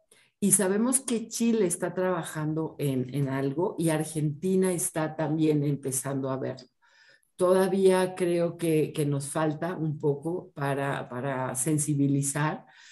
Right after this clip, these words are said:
porque algo importante es que estos etiquetados y declaraciones ambientales deben ser programas voluntarios,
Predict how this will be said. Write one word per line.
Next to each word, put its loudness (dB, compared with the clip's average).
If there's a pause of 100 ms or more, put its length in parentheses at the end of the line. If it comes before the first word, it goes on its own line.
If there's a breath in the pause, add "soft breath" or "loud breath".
(180 soft breath)
porque 2
algo 2
importante -2
es -2
que -2
estos -6
etiquetados -4
y -4
declaraciones -4
ambientales -4 (540 soft breath)
deben 2
ser 0
programas 0
voluntarios, 0